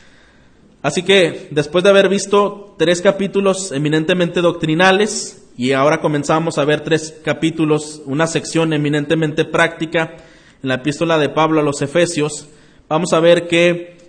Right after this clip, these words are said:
eh, en este capítulo cuatro, eh, las aplicaciones y recomendaciones son para vivir de acuerdo a la vocación de nuestro llamamiento, de acuerdo a lo que dice este versículo uno, "Andad como es digno del Señor".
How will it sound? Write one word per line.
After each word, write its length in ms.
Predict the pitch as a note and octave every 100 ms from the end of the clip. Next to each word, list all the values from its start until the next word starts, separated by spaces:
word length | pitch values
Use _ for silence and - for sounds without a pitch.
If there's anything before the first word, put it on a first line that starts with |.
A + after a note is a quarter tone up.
| _
eh, 640 | C#3 C3+ C3+ C3+ C3 B2+ -
en 120 | C3+
este 200 | D3 -
capítulo 520 | F3+ D#3 D3+ E3+ E3 D#3
cuatro, 600 | D#3+ D#3 - F#3 - - - _ _
eh, 600 | - C3 B2+ B2 B2 B2 C3
las 240 | C#3+ C#3+
aplicaciones 800 | C#3+ C#3 C#3 C3 F3 F#3+ F#3 F#3
y 40 |
recomendaciones 880 | D#3 D#3+ E3 E3+ E3 D#3 - D3+ C#3
son 220 | - D3+ D3+
para 220 | D#3 D#3+
vivir 680 | D3+ C#3 D3+ D#3 - - -
de 100 | B2+
acuerdo 300 | B2+ C#3+ D#3+
a 40 |
la 100 | D#3+
vocación 680 | D3+ D3 D3+ - C3 C3+ C3 - - _
de 120 | A#2
nuestro 420 | B2 C#3+ C#3 C#3+ C3
llamamiento, 800 | B2 A2 G#2+ A#2+ B2 A#2 - - -
de 80 | -
acuerdo 220 | - A#2+
a 40 | C3+
lo 80 | B2+
que 80 |
dice 140 | B2+ C3
este 180 | B2+ C3+
versículo 600 | B2 - B2 C#3 B2+ B2
uno, 440 | C3+ C3 G#2 A2+ - -
"Andad 640 | A#2 A#2+ B2 D#3+ C#3+ B2+
como 220 | - B2
es 120 | C3+ B2+
digno 540 | D3+ C#3+ B2+ A2+ - - - -
del 160 | A#2+
Señor". 420 | - A2 A2+ G#2+